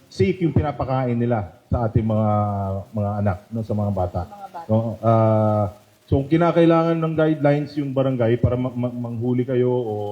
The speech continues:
Speaker 1: masita, para lang sila yung mag-register, okay? Para sure yung safety. Thank you po.
Speaker 2: Okay po. Next po,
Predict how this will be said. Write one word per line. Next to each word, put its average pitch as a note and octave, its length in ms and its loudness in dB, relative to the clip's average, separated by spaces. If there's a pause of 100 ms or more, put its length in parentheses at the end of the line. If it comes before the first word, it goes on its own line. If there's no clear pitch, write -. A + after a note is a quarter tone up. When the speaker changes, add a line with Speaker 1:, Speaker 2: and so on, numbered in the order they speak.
(200)
Speaker 1:
masita, A#2 640 -2 (280)
para D#3 200 4
lang E3+ 160 2
sila D3+ 240 2
yung C#3+ 160 -2
mag-register, G2+ 680 -6 (160)
okay? A2 240 2
Para A2+ 220 2
sure A2 220 0
yung G#2+ 160 2
safety. F#2 400 -2 (240)
Thank A2 240 0
you F#2 80 0
po. F2+ 120 2
Speaker 2:
Okay F#3 180 -6
po. - 180 -6 (560)
Next D#4 400 0
po, D4 160 4